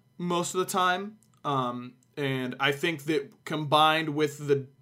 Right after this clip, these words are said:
the Divine Ruin change, I think I might be more willing to hop on to that flat pen build early again. Um, I've been pretty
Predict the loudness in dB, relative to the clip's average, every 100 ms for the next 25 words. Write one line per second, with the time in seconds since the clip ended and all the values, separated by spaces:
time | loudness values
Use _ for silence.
0 | _ -2 0 2 0 2 2 2 0 0
1 | 0 0 -2 -6 -4 -4 -4 -6 -10 -14
2 | _ _ _ _ _ 4 4 2 0 2
3 | 4 2 2 0 0 4 6 6 6 6
4 | 4 2 0 -4 -6 -4 -2 0 0 0
5 | -2 -4 _ _ _ _ _ 0 4 4
6 | 4 2 0 -2 -4 -4 -4 -4 -2 -2
7 | -4 -6 -6 -2 0 0 0 -2 0 0
8 | -4 -8 -6 -4 -4 -6 -14 _ _ _
9 | _ _ _ _ 2 4 4 4 6 4
10 | 4 4 4 0 -4 -4 -6 -8